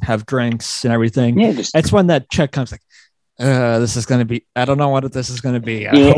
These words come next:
Speaker 1: it's
Speaker 2: and
Speaker 1: not."
Speaker 2: it, it's like, "Oh, yeah, I'll get the check now." It's like, as soon as someone says that, you're like, "Oh, right."
Speaker 1: Uh,
Speaker 2: We have the check to worry about.
Speaker 1: Yeah. <laughs>
Speaker 2: I don't know.
Speaker 1: But we also rarely go out. The only
Speaker 2: Yeah.
Speaker 1: time we ever really go out like that is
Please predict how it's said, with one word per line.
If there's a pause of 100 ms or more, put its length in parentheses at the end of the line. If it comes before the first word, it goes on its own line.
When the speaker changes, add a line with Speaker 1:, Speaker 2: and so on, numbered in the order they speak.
Speaker 1:
it's
Speaker 2:
and
Speaker 1:
not."
Speaker 2:
it,
it's
like,
"Oh,
yeah,
I'll
get
the
check
now."
It's
like,
as
soon
as
someone
says
that,
you're
like,
"Oh,
right."
Speaker 1:
Uh, (1300)
Speaker 2:
We
have
the
check
to
worry
about. (280)
Speaker 1:
Yeah. (640)
<laughs>
Speaker 2:
I
don't
know. (640)
Speaker 1:
But
we
also (200)
rarely (640)
go
out.
The
only
Speaker 2:
Yeah.
Speaker 1:
time
we
ever
really
go
out
like
that
is